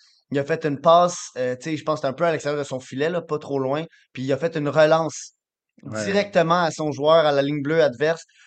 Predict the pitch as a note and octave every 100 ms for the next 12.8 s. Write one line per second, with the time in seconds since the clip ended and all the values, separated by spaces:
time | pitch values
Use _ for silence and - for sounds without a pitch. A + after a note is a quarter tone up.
0 | _ F3+ F3 F3 D#3 A3 F#3+ D#3 F3 E3+
1 | D3+ E3 E3 F3 D#3+ D3 D3+ C#3 F3+ G3
2 | C3+ C3 E3+ - C#3+ C3 D3 F3 F3 C3
3 | C#3 C#3 - _ _ - C3+ B2+ B2+ -
4 | _ _ - A#2 C#3 D#3 A#2 C3+ C#3 C3+
5 | C3 B2+ A#2+ A#2+ D3 D3 D#3 D#3 F#3 F#3
6 | E3+ D3 C#3 C3 F3 F#3 F3 D3+ D3+ F3
7 | - F3 E3+ E3+ D#3 D#3+ F3 C3 C#3+ C#3
8 | C#3+ C3+ E3 - _ _ _ _ _ F3
9 | E3+ E3+ _ - B2 B2+ B2 G3+ F#3+ A3
10 | F#3+ E3+ D3+ C#3+ C3 C#3 C#3 D3+ D3+ D3+
11 | C#3+ C#3 G#3 F#3 E3 D#3 D3+ D3+ F3 E3
12 | - - G#3 G#3 D#3+ F3 E3+